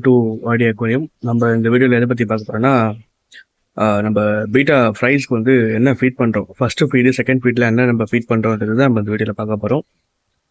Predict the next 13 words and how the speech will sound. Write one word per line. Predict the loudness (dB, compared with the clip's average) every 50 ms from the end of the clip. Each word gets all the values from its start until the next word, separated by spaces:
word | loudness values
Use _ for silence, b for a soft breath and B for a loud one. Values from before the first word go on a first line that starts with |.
| _ -8 -8
ஆக்சுவலா | -6 -2 0 2 4 6 6 6 4 2 0 -4 -6 _ _ _ _ _ _ -6 -2
ப்ரீடிங் | 0 2 2 2 0 2
போட்டது | 2 2 4 4 4 4
மொத்தம் | 2 2 2 2 2 2 2 2
ரெண்டு | 0 2 2 0
பாக்ஸ், | 0 -2 -2 -2 -4 -4 -4 -4
அதுல | -8 -8 -6 -4 -2 0
ஒண்ணு | 0 0 0 0
சக்சஸ் | -2 -4 0 -2 0 0 2
ஆயிடுச்சு, | 0 0 -2 0 0 2 2 4
ஒண்ணு | 4 2 4 2 2
மட்டும் | 2 0 0 0
ஃபெயிலியர். | 2 2 2 2 2 2 0